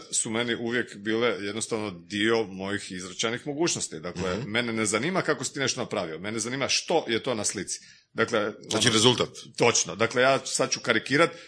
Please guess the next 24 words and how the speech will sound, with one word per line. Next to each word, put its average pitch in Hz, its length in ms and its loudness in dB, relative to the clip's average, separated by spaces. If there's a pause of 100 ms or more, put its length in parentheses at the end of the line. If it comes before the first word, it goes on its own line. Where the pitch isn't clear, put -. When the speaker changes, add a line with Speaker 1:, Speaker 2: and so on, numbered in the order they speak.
(140)
Speaker 1:
ali 113 140 0
mene 143 220 4
uopće 156 320 2
ne 175 100 2
zanima 165 360 4
da 143 100 6
li 165 60 6
si - 100 -2
ti 139 340 0
klesao 147 600 4
pločicu 135 800 2
<laughs> 131 160 0
glinenu, 156 480 2
ono, 131 320 2
ne 127 140 2
znam, 113 220 0 (220)
sa 117 240 4
dlijetom, 131 560 6 (280)
ili 160 200 6
si 156 160 4
ti 160 140 4
to, 165 120 8 (340)
ne 139 180 4
znam, 101 300 -2